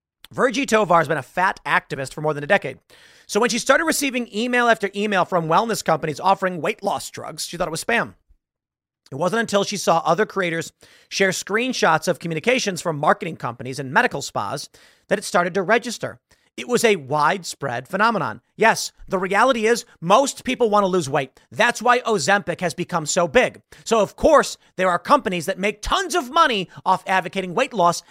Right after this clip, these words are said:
and they're going to market to you because you are fat.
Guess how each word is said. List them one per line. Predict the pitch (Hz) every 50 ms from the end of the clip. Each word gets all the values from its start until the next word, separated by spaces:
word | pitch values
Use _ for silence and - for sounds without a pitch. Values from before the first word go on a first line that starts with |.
| _ -
and | 214 208 196
they're | 220 208
going | 151 196 196 202
to | - 202 214
market | 175 180 180 170 - - -
to | - 185 175
you | 185 262 254 208 165 - - _ -
because | 226 247 - - 196 220 143 120
you | 151 156
are | 143 127
fat. | 117 - - - 71 - - - -